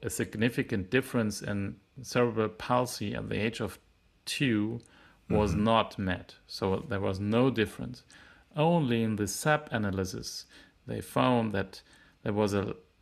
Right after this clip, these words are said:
Speaker 1: less, less severe, um, cerebral palsy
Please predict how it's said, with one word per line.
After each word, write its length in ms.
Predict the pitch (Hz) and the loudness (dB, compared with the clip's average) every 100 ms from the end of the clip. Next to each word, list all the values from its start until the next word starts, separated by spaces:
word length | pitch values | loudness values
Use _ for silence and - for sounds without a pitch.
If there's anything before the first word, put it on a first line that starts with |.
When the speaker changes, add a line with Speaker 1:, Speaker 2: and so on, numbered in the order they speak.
| - | -14
Speaker 1:
less, 800 | - 110 113 120 131 - - - - _ _ - | -4 0 4 4 2 -2 -10 -16 -20 _ _ -4
less 380 | 110 120 131 - | 2 4 2 -2
severe, 1120 | - - 110 92 104 139 147 113 95 98 92 _ _ _ _ _ _ _ _ | -10 -4 -2 -2 2 4 6 6 2 -2 -6 _ _ _ _ _ _ _ _
um, 400 | - 107 98 101 | 0 2 2 -2
cerebral 400 | - - 110 110 | -2 2 4 2
palsy 800 | 95 - 113 107 98 - 107 104 | 0 -2 0 2 0 -2 -2 -2